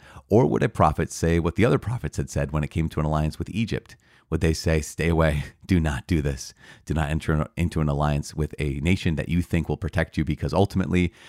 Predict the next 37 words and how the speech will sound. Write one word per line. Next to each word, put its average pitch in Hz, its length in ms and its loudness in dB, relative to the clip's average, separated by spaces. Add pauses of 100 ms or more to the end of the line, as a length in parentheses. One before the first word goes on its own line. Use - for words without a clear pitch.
(180)
they 78 140 0
will 76 280 0
enslave 73 480 -2
you"? 69 240 -2
Because 73 220 -2
that's, - 340 -2 (100)
as 80 120 -4
we 82 80 4
know, 69 240 -2 (200)
what's 76 220 -4
going 98 300 0
to 76 60 -2
happen, 69 360 -4 (220)
even 82 240 0
if 71 80 -6
it 73 80 -6
takes - 280 -6
a 69 40 -6
little 67 160 -6
while. 69 320 -8 (240)
So, 80 320 0 (640)
uh, 76 260 2
First 92 160 2
Maccabees 90 300 4
eight, - 240 0 (180)
and 78 140 0
tomorrow 90 240 2
we'll 120 100 2
go 104 320 2 (120)
through 95 100 4
nine. 113 300 4 (300)
<laughs> 156 420 2
But 110 240 4 (260)
we 98 100 6
also 120 220 4
read 87 180 4
today 73 340 0